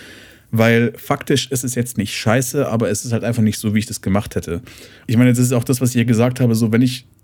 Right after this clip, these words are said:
irgendwelche Videos auf meine Webseite packe, dann auf jeden Fall welche, die wirklich zu hundert Prozent von mir sind und nicht, wo noch irgendjemand anderes mit dran gearbeitet hat oder sonst was, weißt du, wo irgend so ein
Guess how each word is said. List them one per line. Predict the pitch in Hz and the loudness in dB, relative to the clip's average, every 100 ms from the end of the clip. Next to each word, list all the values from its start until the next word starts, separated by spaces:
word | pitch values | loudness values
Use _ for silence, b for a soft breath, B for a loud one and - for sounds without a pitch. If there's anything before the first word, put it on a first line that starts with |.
| _ _ | _ _
irgendwelche | 127 123 117 120 110 | 4 4 2 0 2
Videos | 127 123 | 2 2
auf | 110 | 2
meine | 117 107 | 2 4
Webseite | 120 123 117 123 | 2 0 -4 -2
packe, | 123 123 | -2 0
dann | 117 110 | 2 0
auf | 104 | 2
jeden | 120 127 | 0 2
Fall | 113 104 | 0 0
welche, | 120 - | 0 0
die | 107 107 | 0 0
wirklich | 120 127 123 | 0 0 -4
zu | - - - | -4 -12 -2
hundert | 120 123 120 | 0 2 0
Prozent | - 110 - 117 | -2 -6 0 0
von | 120 101 | 2 2
mir | 120 120 | 4 4
sind | 101 107 123 - B B B B _ | 2 2 0 -4 B B B B _
und | 104 - 107 | -6 -6 0
nicht, | 110 127 120 | 2 4 4
wo | 113 | 4
noch | 107 | 4
irgendjemand | 139 113 113 107 | 2 4 2 2
anderes | 117 113 110 | 0 0 2
mit | 117 120 - | 0 0 -2
dran | 110 120 | 2 2
gearbeitet | 104 110 104 | 2 -2 -2
hat | - | -2
oder | 107 | -2
sonst | 104 117 - | 0 -2 -2
was, | 85 98 | -6 -4
weißt | 101 123 | -4 -2
du, | 107 | 2
wo | 107 110 B B B _ | 0 0 B B B _
irgend | 131 135 123 | 2 4 4
so | 120 | 6
ein | 117 113 - | 4 2 -2